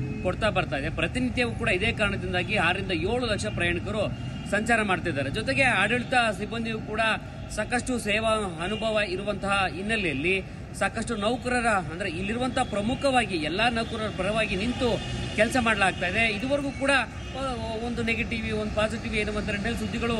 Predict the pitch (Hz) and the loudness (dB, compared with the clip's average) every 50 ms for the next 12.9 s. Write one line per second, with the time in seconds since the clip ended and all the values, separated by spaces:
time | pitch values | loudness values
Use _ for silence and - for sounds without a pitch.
0 | 185 - 180 180 170 175 190 - 233 220 220 214 - 208 208 254 247 214 - 196 | 0 2 2 4 4 4 2 4 2 2 2 2 0 0 2 2 2 2 2 0
1 | 180 151 131 - - - - 147 175 185 - 233 220 202 190 160 190 170 156 143 | 0 -2 -2 -4 -4 -6 -2 0 0 0 2 0 -2 -2 0 0 0 0 0 0
2 | 143 135 208 196 269 247 269 262 226 175 - - - - - 269 294 - - - | 0 -2 0 0 2 4 4 4 4 2 -2 -6 -6 -6 -4 -4 -2 0 0 -2
3 | - - 277 269 269 262 254 262 240 196 214 214 - 247 233 233 240 240 233 214 | 2 2 2 2 2 2 0 0 -2 -2 -4 -2 2 4 4 4 4 4 2 2
4 | 196 190 185 - 233 240 226 202 254 214 247 247 277 262 269 240 220 - - 214 | 0 -2 -2 -2 -2 -2 0 -2 0 -2 0 0 2 2 2 2 0 0 0 0
5 | 202 196 185 180 180 180 214 220 214 180 175 175 - 196 196 190 175 190 180 165 | 0 2 0 0 0 0 0 2 2 2 0 0 0 0 0 0 0 0 0 0
6 | 160 151 170 180 185 175 170 - - - - - 165 190 208 269 302 240 320 311 | 0 0 0 0 0 0 -2 -6 -8 -8 -4 -2 0 0 2 0 0 0 0 0
7 | 262 247 185 233 208 185 170 170 156 139 147 160 185 233 262 247 214 - - - | 0 0 2 2 2 2 2 -2 -2 -2 -4 -2 2 4 4 4 4 2 -2 -6
8 | - - - - 185 208 240 269 285 302 311 294 277 - - 247 190 - 175 190 | -6 -6 -6 -4 -2 -2 0 2 4 4 4 4 4 2 0 -2 -2 -2 -4 -4
9 | - 240 233 - 226 214 226 254 240 233 233 226 220 220 208 160 175 180 220 247 | -2 -2 -2 0 2 2 2 2 0 0 -2 -2 -4 -4 -2 -2 -2 0 0 0
10 | 269 269 214 226 247 233 - 233 226 214 202 196 185 180 170 165 - 208 214 208 | 0 0 0 -2 -4 -2 -2 -4 -2 0 -2 0 0 -2 -4 -2 0 2 0 2
11 | - 165 170 170 - 247 269 294 285 262 254 254 220 247 233 226 220 202 202 190 | 2 0 -2 -2 0 0 0 0 0 0 0 2 2 2 2 2 2 0 0 0
12 | 175 151 143 156 156 - 208 220 220 208 196 170 190 185 185 175 185 | 0 0 -2 -4 -4 -4 -4 -4 -2 -2 -2 -2 -2 -2 -2 0 0